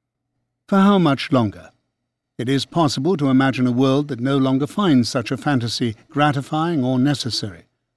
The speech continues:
a world that no longer reads and reimagines Jane Austen.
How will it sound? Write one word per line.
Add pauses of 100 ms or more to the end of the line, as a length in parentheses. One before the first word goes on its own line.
(160)
a
world (240)
that
no
longer
reads
and
reimagines
Jane
Austen.